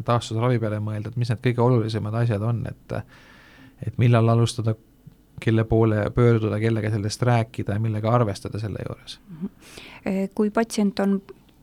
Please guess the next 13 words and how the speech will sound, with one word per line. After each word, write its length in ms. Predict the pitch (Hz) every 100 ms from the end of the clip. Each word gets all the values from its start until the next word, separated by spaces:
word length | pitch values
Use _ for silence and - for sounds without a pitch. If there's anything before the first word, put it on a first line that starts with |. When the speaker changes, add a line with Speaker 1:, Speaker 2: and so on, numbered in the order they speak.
| - _ -
Speaker 2:
kuskil 480 | 170 - 175 175 -
akuutraviosakonnas, 1400 | 165 - 196 180 - 165 165 170 277 311 220 196 185 180
siis, 180 | 185 175 -
siis, 160 | - - -
äh, 180 | 170 170
loomulikult 460 | 185 185 170 - -
tasub, 380 | 165 170 165 -
äh, 240 | 156 156 160
raviarstiga 540 | 165 170 247 - 185
rääkida, 540 | 175 170 - 170 170 170 - - - -
aga 380 | 160 156 160 160
ma 120 | 165
olen 760 | 165 165 160 156 160 156 156